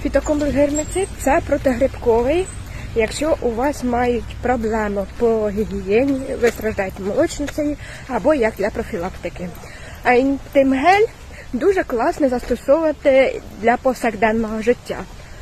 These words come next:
Тобто я замість мила використовую інтим гель,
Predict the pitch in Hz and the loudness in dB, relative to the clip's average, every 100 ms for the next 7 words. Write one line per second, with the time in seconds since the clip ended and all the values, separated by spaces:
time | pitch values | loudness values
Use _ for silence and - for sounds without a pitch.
0 | - - 262 - 233 254 440 403 349 339 | -16 2 2 4 2 4 4 4 2 0
1 | 359 427 440 403 247 277 262 262 - 285 | 2 4 4 2 2 0 0 -2 -2 0
2 | 320 294 285 262 262 - - - - - | 0 0 -2 -4 -6 -10 -18 -18 -18 -18
3 | - - - - 214 226 254 254 208 185 | -18 -18 -18 -4 0 2 2 0 0 -4